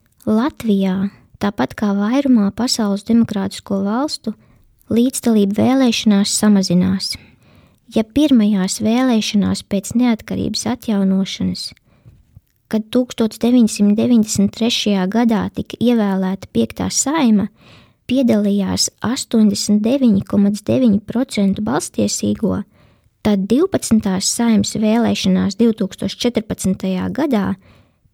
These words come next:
piedalījās tikai piecdesmit astoņi komats astoņdesmit pieci procenti.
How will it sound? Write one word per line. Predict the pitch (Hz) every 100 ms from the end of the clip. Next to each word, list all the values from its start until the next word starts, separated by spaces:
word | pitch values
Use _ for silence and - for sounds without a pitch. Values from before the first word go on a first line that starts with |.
| _
piedalījās | 233 240 233 214 202 185 - -
tikai | 269 - 226 190 - _
piecdesmit | 214 262 220 - 196 -
astoņi | 190 196 - 240 262
komats | - 214 - 208
astoņdesmit | - 240 233 226 208 -
pieci | 226 233 -
procenti. | - 214 - 196 196 196